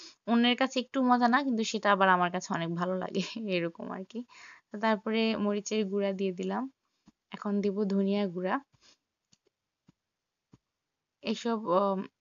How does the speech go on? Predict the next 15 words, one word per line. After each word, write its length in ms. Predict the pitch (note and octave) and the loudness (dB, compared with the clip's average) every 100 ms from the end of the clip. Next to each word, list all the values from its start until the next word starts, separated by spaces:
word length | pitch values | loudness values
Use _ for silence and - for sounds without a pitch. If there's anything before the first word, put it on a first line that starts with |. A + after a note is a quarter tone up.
| _ - - | _ -20 -8
তরকারিতে 540 | A3 G#3 A3 A3+ A3 | -6 -4 -2 -2 0
আসলে, 440 | G#3+ G3 G#3 G3 G3 G3 - - - _ - | -2 -2 -6 -2 0 -2 -6 -20 -20 _ -8
উম, 760 | F#3+ F#3+ F#3 F#3 F#3 F3 F3 - - _ _ _ | -4 -2 -2 -4 -6 -6 -6 -8 -12 _ _ _
গরম 380 | - F#3+ G3+ G#3 | -8 2 4 4
মশলার 420 | G3 F#3+ - F#3+ F#3+ | 2 -2 -2 0 0
গুঁড়া 300 | F3+ F#3 F3+ F#3 E3+ _ A#3 G#3+ - _ _ _ _ _ _ _ _ _ _ | 0 0 0 -2 -6 _ -10 -10 -10 _ _ _ _ _ _ _ _ _ _
দিতে 260 | A3+ A#3+ A#3 | -4 -2 0
হয় 200 | C4 A#3 | 2 4
না, 120 | G#3 A3 D4 | 2 2 0
এগুলো 220 | G#3+ A3 | 2 2
দিলে 240 | G#3+ G#3+ A3 | 2 2 2
আসলে 300 | A3+ A3 G#3 G3+ | 0 -2 -2 0
ভালো 260 | G#3 G#3 G#3 | 2 2 0
লাগে 240 | G#3 F#3+ | -2 -2
না। 140 | F#3 | -2